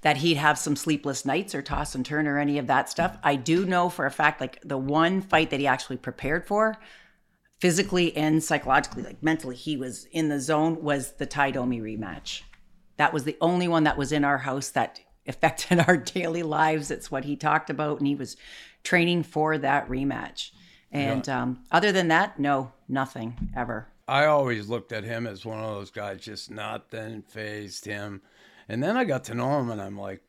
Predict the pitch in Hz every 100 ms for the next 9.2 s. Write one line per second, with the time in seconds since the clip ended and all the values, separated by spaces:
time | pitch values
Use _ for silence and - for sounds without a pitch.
0 | - 143 151 127 - - 123 147 160 -
1 | - 151 170 170 170 160 - 196 214 131
2 | 101 107 123 139 131 - 101 98 - -
3 | - - 107 107 - - 170 170 156 110
4 | 107 - - - 117 107 98 - - 120
5 | 117 107 101 104 107 123 143 151 135 104
6 | - 131 139 135 107 117 110 101 104 104
7 | 101 - 139 156 160 117 120 113 104 98
8 | 98 92 _ _ _ _ _ - 113 107
9 | 98